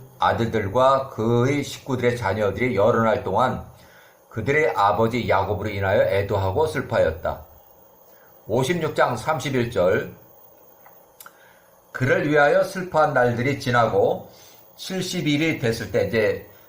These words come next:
그 장례 기간이 칠십 일, 요셉이, 총리 요셉이 파라오 왕 까야나, 이름이 까야나의 개인 이름이 공식적으로 파라오, 파라오 이렇게 부르지만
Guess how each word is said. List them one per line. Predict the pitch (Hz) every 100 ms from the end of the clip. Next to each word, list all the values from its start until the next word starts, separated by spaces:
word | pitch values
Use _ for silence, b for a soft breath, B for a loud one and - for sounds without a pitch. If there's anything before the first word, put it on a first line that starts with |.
| _
그 | - 107
장례 | 127 117 127 127 123
기간이 | 120 113 113 107 107 123 117
칠십 | - 131 127 101
일, | 95 107 - - - B B B B B _ -
요셉이, | 107 127 175 143 127 220 -
총리 | 160 156 151
요셉이 | 127 120 127 165 180 - - _ _
파라오 | - 147 147 139 131 - - - - B B B _ _ _ _ _ _ _ _ -
왕 | 123 123 127 -
까야나, | 156 160 135 117 113
이름이 | 117 156 160 170 -
까야나의 | 147 139 139 135 123 107 107 117
개인 | 117 139 127
이름이 | 117 123 104 104 120 - B B B B
공식적으로 | - 143 - 160 160 -
파라오, | 156 156 143 135
파라오 | 135 139 135
이렇게 | 117 127
부르지만 | 110 110 104 104 135 113